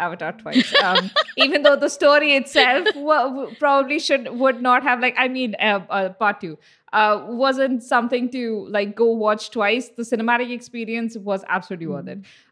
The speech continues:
Speaker 2: Mm.
Speaker 1: Um, and I was right. Uh, when you watch it on a proper big screen instead of, like, this weirdly truncated, uh, experience, it's, it's even better.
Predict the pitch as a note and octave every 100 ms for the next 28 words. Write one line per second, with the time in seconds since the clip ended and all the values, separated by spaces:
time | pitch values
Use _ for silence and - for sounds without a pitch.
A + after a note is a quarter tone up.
0 | - A3 G#3+ G#3+ G3+ - _ _ _ _
1 | _ C4+ C#4 D#4+ F#4 C#4 F#4 D#4 F3+ -
2 | - - A3 A3 G#3 G#3 C4 D#4+ C#4 C4
3 | D4+ C#4+ C4+ B3+ A3 G#3 B3+ A#3 A3+ -
4 | - A3 A#3 C4 G#3+ A3 A#3 A3+ A3+ A3
5 | F#3+ A3 F#3 G#3 G#3+ G#3 G#3 G3 F#3 G3
6 | G#3+ F#3+ G3+ F#3+ G3 - F#3+ F3+ - G#3
7 | - G3+ F#3+ G#3 B3 A#3+ _ _ _ _
8 | _ _ B3+ A#3+ - - - _ A#3+ B3
9 | - - - - C4+ C4 D4+ B3+ - -
10 | C4 B3 F3+